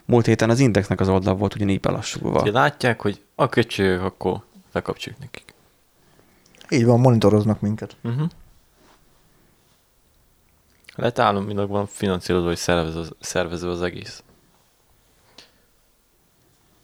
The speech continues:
Speaker 2: Én azt mondom, Borkai, már megint. <laughs> Én tudok meg.
Speaker 3: Olyan, olyan régen volt már Borkai, igen.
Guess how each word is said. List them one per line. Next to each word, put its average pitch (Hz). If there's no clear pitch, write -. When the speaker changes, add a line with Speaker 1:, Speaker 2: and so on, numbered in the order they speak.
Speaker 2:
Én 131
azt 117
mondom, 92
Borkai, 87
már 90
megint. 85
<laughs> -
Én 151
tudok -
meg. 120
Speaker 3:
Olyan, 139
olyan 127
régen 117
volt 117
már 117
Borkai, 117
igen. 120